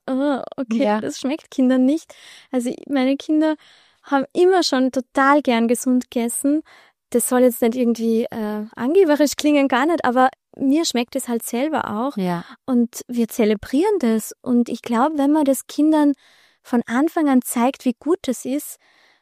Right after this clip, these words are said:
Speaker 1: dann belohnen sie dich da, belohnen die sich dann nicht irgendwann mal mit irgendeinem süßen Kram, wo alles Mögliche drin ist. Nix gegen
Speaker 2: Ja, ja.
Speaker 1: Schokolade oder irgendeinen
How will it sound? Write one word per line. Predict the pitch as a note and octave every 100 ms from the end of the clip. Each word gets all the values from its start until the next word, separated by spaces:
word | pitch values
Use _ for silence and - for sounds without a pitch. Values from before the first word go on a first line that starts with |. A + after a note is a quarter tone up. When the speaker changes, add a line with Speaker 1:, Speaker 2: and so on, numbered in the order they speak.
| _ _
Speaker 1:
dann | - A#3+ A3+ _ _
belohnen | B3+ A3+ B3 E4 D#4+
sie | D#4
dich | C4+ B3+
da, | C4 B3+ C4+ - _
belohnen | - A3+ B3 D4+ E4 D4+ - C4
die | C#4+
sich | C#4+ -
dann | C4 A#3+
nicht | C4+ -
irgendwann | C4 B3 A#3 A#3+
mal | A#3 A3+ A#3+
mit | A#3+ -
irgendeinem | B3 A#3 A#3 A3
süßen | A3+ - C4 A#3+ A3
Kram, | - G#3+ A3+ D4+ B3+
wo | A#3
alles | A3+ A3 -
Mögliche | A#3 A#3+ C4+ A#3
drin | - B3+
ist. | C#4+ E4+ - _
Nix | A#3 A#3 -
gegen | - F#3 F3 - -
Speaker 2:
Ja, | G3
ja. | F3+
Speaker 1:
Schokolade | A#3+ A3 G#3+ G#3+ A#3 G#3+
oder | G3+ -
irgendeinen | A3 G3+ G3+